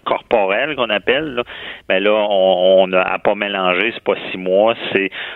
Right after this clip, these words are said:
on a trois ans pour, euh, intenter une poursuite, tu sais. Puis, en-, encore là, c'est vraiment la règle de, de est-ce que ils sont diligents ou ils ont été négligents, puis là, à cause de leur négligence, euh, on, on, on s'est fait mal.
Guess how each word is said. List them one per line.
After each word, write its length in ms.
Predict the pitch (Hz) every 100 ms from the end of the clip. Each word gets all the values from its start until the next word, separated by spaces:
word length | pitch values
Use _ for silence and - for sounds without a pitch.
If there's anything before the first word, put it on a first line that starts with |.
| -
on 120 | 95 90
a 80 | 92
trois 460 | - 101 95 95 90
ans 220 | 98 101 -
pour, 260 | 90 87
euh, 100 | 90
intenter 520 | 85 87 92 92 85 95
une 120 | 85
poursuite, 460 | - - - 82 - -
tu 60 | 92
sais. 60 | - - - _
Puis, 200 | - 101 - - - -
en-, 280 | 107 117
encore 340 | 123 139 139 120
là, 260 | 120 139 139 - -
c'est 100 | 135
vraiment 340 | 113 110 117 120
la 160 | 110 95
règle 440 | 107 113 117 104
de, 200 | 101 90
de 140 | 85
est-ce 380 | 87 87 92 90
que 260 | - 110 110 - - - -
ils 80 | -
sont 200 | 101 98
diligents 640 | 92 92 92 101 104 107 107 -
ou 360 | 98 95 95 95
ils 100 | 95
ont 180 | 92 92
été 300 | 90 - 98
négligents, 720 | 95 95 82 87 87 90 101 104
puis 120 | 101
là, 220 | 90 90
à 80 | 85
cause 220 | - 101 98
de 60 |
leur 240 | 92 90 92
négligence, 560 | 92 82 90 98 101 - - - - -
euh, 120 | 87 87 92
on, 880 | 92 87 90 90 87 90 92 87 -
on, 120 | 95
on 20 | 87
s'est 140 | 90
fait 160 | - 90
mal. 400 | 98 131 147